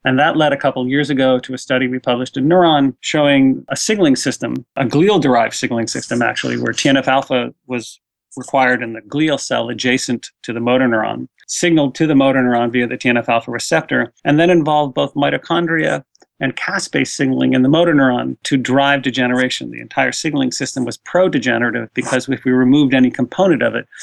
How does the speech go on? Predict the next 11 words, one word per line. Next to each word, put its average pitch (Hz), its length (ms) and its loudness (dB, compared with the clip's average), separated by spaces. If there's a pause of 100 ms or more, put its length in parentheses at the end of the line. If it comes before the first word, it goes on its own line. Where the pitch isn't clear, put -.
(220)
we 131 80 0
suppressed - 640 -2 (260)
degeneration 120 680 -4
caused 117 440 -2
by 123 120 -4
the 123 80 -6
loss 120 360 0
of 113 80 -20
spectrin 120 400 -4
or 113 120 -10
ankyrin. - 320 -8